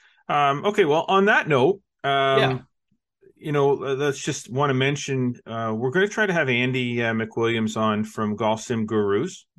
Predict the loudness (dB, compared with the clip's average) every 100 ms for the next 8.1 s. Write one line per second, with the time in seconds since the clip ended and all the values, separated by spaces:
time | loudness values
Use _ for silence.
0 | _ _ -8 -4 -2 -2 -2 -2 -4 -2
1 | -2 -2 -6 -8 -10 -2 0 2 0 2
2 | 4 4 2 2 2 0 -2 -6 _ -20
3 | -10 -8 -8 -4 -4 -2 -6 -6 -4 -2
4 | -2 -4 -8 -2 -2 -2 -4 -4 -6 -4
5 | -4 -4 -4 -4 -6 _ _ _ _ -10
6 | -6 -4 -4 -6 -12 -6 -2 -2 -2 -2
7 | -2 -2 -4 -4 -6 -4 -6 -6 -6 -6